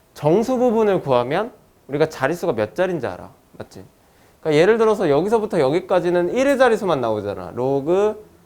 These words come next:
일의 자리. 맞지? 일의 자리는 정수 부분이 몇이죠? 영이에요, 영. 맞죠? 여기 사이가 영과 일 사이니까 영 점 몇몇이니까 실제 상용로그 값이. 그럼 여기 이 사이는 이제 몇 자리지? 두 자릿수인데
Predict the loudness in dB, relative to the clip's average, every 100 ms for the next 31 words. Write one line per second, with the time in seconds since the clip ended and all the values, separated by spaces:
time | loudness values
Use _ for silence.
0 | _ -2 2 2 2 -2 -6 -14 _ _
1 | _ _ _ -8 -8 -10 -6 0 2 4
2 | 4 2 0 -2 -4 -2 -2 0 -2 -4
3 | -6 -10 -12 -10 -6 -4 -2 -4 -6 -12
4 | -18 _ _ _ _ _ _ _ _ _
5 | _ -14 -10 -10 -6 -4 -4 -2 0 2
6 | 0 0 0 0 0 -4 -4 -2 -2 -2
7 | -4 -2 -2 -4 -6 -8 -10 -8 -8 -8
8 | -6 -6 -4 -6 -8 -14 -16 -20 -20 _
9 | _ _ _ _ _ _ -20 -20 _ _
10 | 2 4 6 4 2 2 4 4 4 2
11 | 2 0 0 0 -2 -2 -6 -4 2 2
12 | 2 0 -6 -4 -4 -6 -10